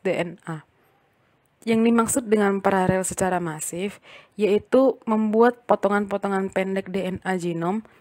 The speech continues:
dengan menyambungkan dengan adapter atau potongan D N A pendek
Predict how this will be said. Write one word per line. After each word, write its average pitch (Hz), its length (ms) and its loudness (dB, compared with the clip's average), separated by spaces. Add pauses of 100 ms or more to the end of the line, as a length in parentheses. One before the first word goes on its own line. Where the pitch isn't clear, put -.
(220)
dengan 202 320 0
menyambungkan 190 800 -2
dengan 185 320 -4
adapter 175 640 -6 (400)
atau 214 240 2
potongan 220 480 4
D - 80 2
N 202 240 4
A 202 80 -2
pendek 190 480 0